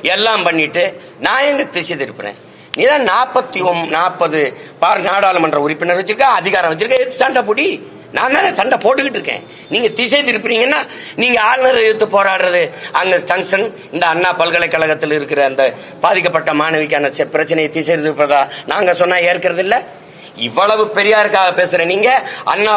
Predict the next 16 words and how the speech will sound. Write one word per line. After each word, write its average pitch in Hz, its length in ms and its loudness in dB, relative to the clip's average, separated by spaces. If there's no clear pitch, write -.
பல்கலைக்கழகத்துல 185 760 2
பாதிக்கப்பட்ட 185 500 0
தங்கச்சிக்காக 170 600 0
பேசிய 156 340 -2
பெரியாரிஸ்டுகள், 196 640 0
பெண்ணியவாதிய 226 640 2
பெரியாரிஸ்டுகள் 214 640 0
ஒருத்தர், 269 380 0
என்கிட்ட 220 400 2
சான்று 262 320 0
கட்டி 254 260 2
நிக்கிற 226 220 0
நீங்கள், 262 260 0
உங்க 226 240 2
குரல் 269 300 2
என்ன 262 120 4